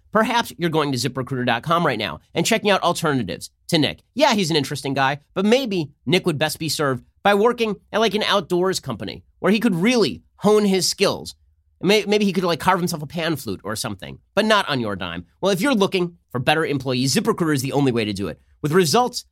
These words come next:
like ZipRecruiter brings, it is no wonder that four out of five employers who post on ZipRecruiter get a quality candidate within the very first day. They help you sift through the candidates. They provide the best candidates to you. ZipRecruiter is indeed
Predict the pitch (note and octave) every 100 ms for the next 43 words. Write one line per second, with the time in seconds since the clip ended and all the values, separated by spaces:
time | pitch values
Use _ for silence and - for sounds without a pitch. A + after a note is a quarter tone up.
0 | _ D3 C#3+ E3 F3 F3+ D3+ D3 D3+ E3+
1 | _ - E3 D#3+ F3+ F#3 A3 - - _
2 | - D3 G3+ G3 D#3+ E3+ D#3 D3 F3 D3+
3 | D3 A3 A#3+ C3+ C#3 B2 D3+ D3+ C#3 B2+
4 | - - C#3+ - E3+ F#3 F3 C3+ D3 C#3
5 | A2 - _ C3+ B2 F3 D3+ C#3+ C3+ C#3+
6 | C3+ - D3 B2+ - F#2 E2 B2 C3 B2+
7 | A2+ - - - C#3+ F#3+ F3 D#3+ - A#2
8 | A#2+ B2+ A2+ A#2 C3 A#2 A2 G#2 - _
9 | _ - D#3 C3+ E3+ G#3 - _ - B2
10 | A#3 B3 G3 F3 D3 D3+ D3 E3 G2+